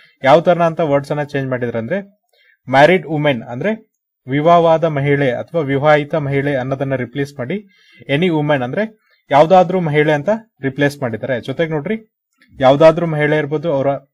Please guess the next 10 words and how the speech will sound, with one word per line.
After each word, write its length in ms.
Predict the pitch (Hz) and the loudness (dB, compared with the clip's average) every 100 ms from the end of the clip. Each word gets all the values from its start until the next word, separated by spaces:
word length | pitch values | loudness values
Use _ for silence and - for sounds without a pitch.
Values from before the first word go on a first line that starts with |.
| _ _ _ | _ _ _
ಹಸ್ಬೆಂಡ್ 400 | 131 135 170 160 | -2 0 0 0
ಅಥವಾ 180 | 156 170 | 0 -2
ಪಾರ್ಟ್ನರ್ 420 | 160 139 143 151 | 0 -2 0 -4
ಜೊತೆಗೆ 320 | 135 135 135 | -4 -6 -2
ಏನಪ್ಪಾ 260 | 139 135 131 | -2 -2 -6
ಅಂದ್ರೆ 200 | 135 151 | -6 -6
ಈ 100 | 147 | -4
ತರದಂತ 500 | 147 143 143 147 143 | -4 -4 -4 -8 -10
ಪ್ರೆಗ್ನೆನ್ಸಿಯನ್ನ 640 | 143 127 123 143 143 139 | -6 -6 -4 -6 -4 -6
ತಗೊಂಡಿರ್ತಾರಲ್ಲ, 580 | 139 120 117 113 127 156 | -6 -8 -8 -10 -8 -4